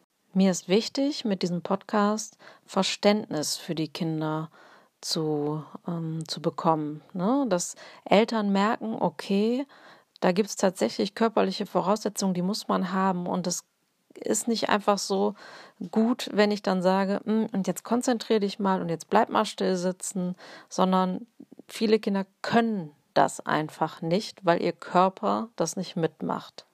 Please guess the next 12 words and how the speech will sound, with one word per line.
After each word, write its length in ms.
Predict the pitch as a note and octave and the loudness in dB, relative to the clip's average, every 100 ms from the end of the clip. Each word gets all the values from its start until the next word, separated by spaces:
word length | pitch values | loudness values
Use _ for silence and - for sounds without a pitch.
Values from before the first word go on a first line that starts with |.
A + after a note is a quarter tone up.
| _ _ _ - _ _ | _ _ _ -20 _ _
Und 480 | - F#3+ F3+ F3 - | 0 2 2 -2 -6
das 320 | F#3 F3+ - | 0 0 0
können 340 | - G#3+ A#3+ | 0 2 2
sie 140 | A3+ A3+ | 0 0
nicht 300 | G3+ F3+ - | -2 -4 0
beeinflussen. 880 | - - E3 D#3+ - - - - - _ - - - | 2 2 0 -4 -6 -6 -6 -10 -12 _ -20 -8 2
Da 140 | F3+ | 4
muss 220 | G#3 A#3 | 4 0
dann 260 | - G#3 F#3+ | -2 0 2
wirklich 600 | A3 A3 G#3 G3 G3 - - - | 0 0 0 0 -2 -12 -20 -14
Ergotherapie, 920 | - F#3 A3 G3 F#3+ G3 F3+ F3+ - F#3 | 2 4 6 4 -2 0 0 0 -2 -4
Pepgitherapie, 1080 | G#3+ G#3 - F#3 F3+ E3 E3 - F3+ F3 | -2 -4 -2 -2 0 0 -2 -2 -2 -2